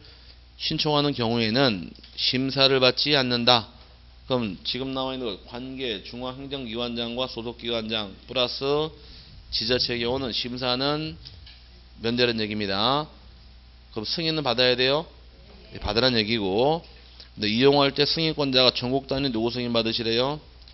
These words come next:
국토부 장관, 시도지사 또는 지적소관청 승인받으면 되고, 시 도단위의 경우는 시도지사 또는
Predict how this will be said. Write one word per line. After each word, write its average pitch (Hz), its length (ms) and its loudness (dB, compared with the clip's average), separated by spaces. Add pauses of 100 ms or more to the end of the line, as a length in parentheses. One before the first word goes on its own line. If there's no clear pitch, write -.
(560)
국토부 131 420 2
장관, 131 640 6 (120)
시도지사 120 540 4
또는 123 260 2
지적소관청 117 560 2
승인받으면 117 540 0
되고, 110 640 0 (440)
시 147 440 -2
도단위의 123 420 2
경우는 120 280 0
시도지사 117 500 0
또는 143 580 2